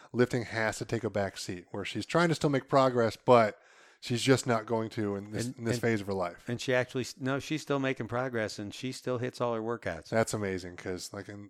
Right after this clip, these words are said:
Speaker 1: the stress load that she has from school has gotta be just astronomical.
Speaker 2: She does three things.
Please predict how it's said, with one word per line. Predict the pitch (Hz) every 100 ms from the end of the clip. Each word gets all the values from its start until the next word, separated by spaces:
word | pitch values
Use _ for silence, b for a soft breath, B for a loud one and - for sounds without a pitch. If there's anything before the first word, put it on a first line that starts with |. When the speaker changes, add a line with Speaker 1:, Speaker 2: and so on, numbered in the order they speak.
| -
Speaker 1:
the | 110
stress | - 143 -
load | 127 117
that | -
she | 120
has | 107 107
from | 110 98
school | - 117 104
has | 95
gotta | - 101 92
be |
just | 92 95 - -
astronomical. | 107 98 104 95 92 90 90 90 _ -
Speaker 2:
She | - 147
does | 131 127 -
three | 107 101
things. | - 80 76 -